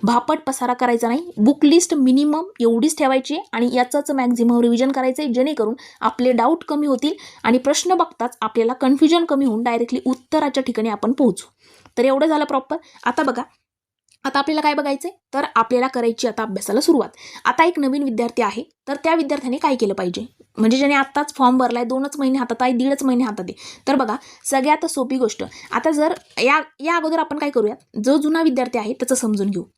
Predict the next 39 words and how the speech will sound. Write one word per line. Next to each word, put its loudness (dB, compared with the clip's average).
मग 0
तुम्हाला 2
कळेल 2
की 2
तुम्हाला -4
काय -2
केलं 0
पाहिजे -6
नंतर. 2
तर 2
बघा, 0
आता 0
सपोज -2
मी 2
आहे, -4
मला 2
एमपीएससी -2
बद्दल 0
काहीच -2
माहिती 2
नाही, -2
तर -2
मी 6
काय 0
करेल? -8
बघा, -2
आपले 0
कंबाईनमध्ये 0
म्हणजे -2
गड 0
ब -2
मध्ये -2
जे 0
सात 0
सब्जेक्ट -2
आहे, -2
त्यामध्ये 2
सपोज, -2
अ, -2